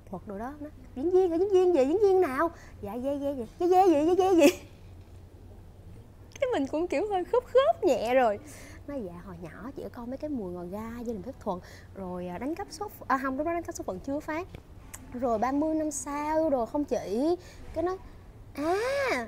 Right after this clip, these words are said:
Gia Đình Phép Thuật có coi, có coi." "À, à, là em á." "Dạ em nè chị ơi." Cái mình video call cho bả luôn, mình video call cho chị đó: "Là em chị ơi, chị ơi em năn nỉ chị, bây giờ em đang quay nè,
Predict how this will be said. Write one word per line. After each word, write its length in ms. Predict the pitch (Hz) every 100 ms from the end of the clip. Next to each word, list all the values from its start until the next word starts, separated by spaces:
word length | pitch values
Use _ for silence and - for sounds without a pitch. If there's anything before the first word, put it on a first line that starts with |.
| - - - - - - - 233 269
Gia 80 | 339
Đình 120 | 359
Phép 140 | 427 -
Thuật 180 | 269 -
có 80 |
coi, 280 | 480 330 392
có 100 | 427
coi." 400 | 480 359 415 427 - - - -
"À, 180 | 294 440
à, 260 | 392 392 381
là 80 | -
em 180 | 381 403
á." 60 | 453
"Dạ 220 | 202 202 247
em 220 | 269 277
nè 200 | 220 208
chị 180 | 208 180
ơi." 300 | 226 254 240
Cái 140 | 285
mình 180 | 254 180
video 420 | 220 240 233 240
call 340 | 233 240 233 226
cho 80 | 226
bả 200 | - 247
luôn, 240 | 302 240 240 -
mình 120 | 196
video 300 | 240 247 262
call 260 | - 269 240
cho 100 | 254
chị 200 | 190 185
đó: 80 | 269 - -
"Là 100 | 185 220
em 240 | 233 262
chị 140 | 220
ơi, 180 | 202 269
chị 120 | 240
ơi 140 | 196 254
em 140 | 254
năn 200 | 269 254
nỉ 160 | 208 233
chị, 180 | 190 180
bây 120 | 240
giờ 60 |
em 140 | - 240
đang 220 | 247 240
quay 160 | 247
nè, 120 | 233